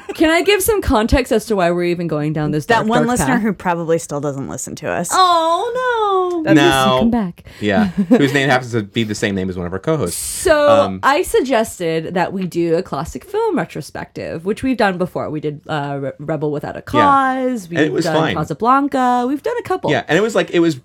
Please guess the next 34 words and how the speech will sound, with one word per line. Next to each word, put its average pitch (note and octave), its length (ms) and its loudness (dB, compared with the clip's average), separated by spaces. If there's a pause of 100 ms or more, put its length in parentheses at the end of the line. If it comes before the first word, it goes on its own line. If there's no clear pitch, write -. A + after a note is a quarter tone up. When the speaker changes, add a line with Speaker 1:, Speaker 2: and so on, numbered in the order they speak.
Speaker 3:
the C3+ 120 2
conversation D#3 540 0
was A#2 100 -2
pretty C3 180 0
Speaker 1:
Yeah. C3+ 60 0
Speaker 3:
much B2 200 -2
like, B2+ 160 -2 (160)
"Oh, F4 80 4
yeah, C#4+ 80 2
that C4 100 0
sounds A3 200 0
cool. D#3+ 200 4
What, F#3 140 0
what, - 20 0
what F#3 80 2
Speaker 1:
Yeah. G3+ 80 8
Speaker 3:
do A3+ 60 4
you A3+ 60 -4
wanna G#3 220 4
do?" G#3+ 180 2
Speaker 1:
Yeah. - 240 2 (120)
So D#4 220 4
Speaker 3:
I B3+ 220 4
Speaker 1:
I - 20 0
suggested G3 1120 0
that E3 280 2
we F#3+ 400 0
review, E3+ 720 0
uh, F3 140 0
Butch D#3 480 -4
Sundance F3 680 -4
and E3 120 -4
the E3 60 -2
Cass-, D#3 340 -8